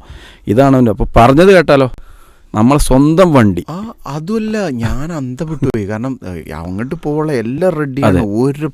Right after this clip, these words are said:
Speaker 2: പ്രശ്നവുമില്ല.
Speaker 1: ഇല്ല, ആ, എല്ലാം റെഡിയാക്കി തരാം, അങ്ങ് വന്നാ മതി, ആനയാണ് ചെയ്യണത്. സകല സംഭവം, അതായത് നമ്മളെ മാമാന്റെ മോനെ വിളിക്കണ രൂപത്തിൽ <laughs> കൊണ്ടുപോയി അവിടെ പെടുത്തുകയാണ് നമ്മളെ. കൊണ്ടുപോയിട്ട് അവൻ അമ്പത് രൂപ,
Speaker 2: ശരിക്ക് പെടുത്തിയതാണ്.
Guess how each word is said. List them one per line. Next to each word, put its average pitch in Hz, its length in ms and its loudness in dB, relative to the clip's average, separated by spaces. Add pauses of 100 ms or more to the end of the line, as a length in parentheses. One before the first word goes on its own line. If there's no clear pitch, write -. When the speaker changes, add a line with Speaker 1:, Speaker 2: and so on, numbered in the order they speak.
Speaker 2:
പ്രശ്നവുമില്ല. 113 580 -6
Speaker 1:
ഇല്ല, 90 260 -4
ആ, 80 180 -6
എല്ലാം 117 460 2
റെഡിയാക്കി 110 360 0
തരാം, 104 120 -2
അങ്ങ് 101 140 0
വന്നാ 104 300 0
മതി, 101 180 -2
ആനയാണ് 101 340 -2
ചെയ്യണത്. 95 360 -4 (140)
സകല 151 760 -2
സംഭവം, 139 420 0
അതായത് 139 260 2
നമ്മളെ 147 280 0 (400)
മാമാന്റെ 147 540 0
മോനെ 143 300 0
വിളിക്കണ 123 320 -4
രൂപത്തിൽ 113 400 -6 (320)
<laughs> - 500 -4
കൊണ്ടുപോയി 131 540 -2 (480)
അവിടെ 123 160 0 (100)
പെടുത്തുകയാണ് 135 540 2
നമ്മളെ. 98 260 -6 (400)
കൊണ്ടുപോയിട്ട് 202 540 0
അവൻ 190 140 0
അമ്പത് 180 220 0
രൂപ, 185 100 2
Speaker 2:
ശരിക്ക് 190 260 -6
പെടുത്തിയതാണ്. 123 540 -10